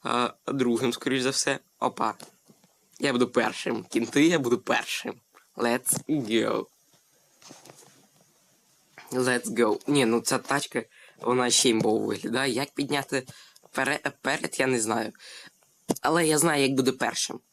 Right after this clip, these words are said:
Як бути першим, просто летіти вперед. Е.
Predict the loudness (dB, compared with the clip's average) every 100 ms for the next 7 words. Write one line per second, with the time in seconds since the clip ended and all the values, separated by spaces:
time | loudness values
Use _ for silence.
0 | _ -4 0 0 -4 -2 2 2 4 0
1 | 0 -2 -2 -2 -4 -2 -2 -2 0 0
2 | 0 0 0 0 -2 -4 -2 -2 -4 -8
3 | _ _ _ _ _ _ _ _ -12 -10
4 | -4 -2 -2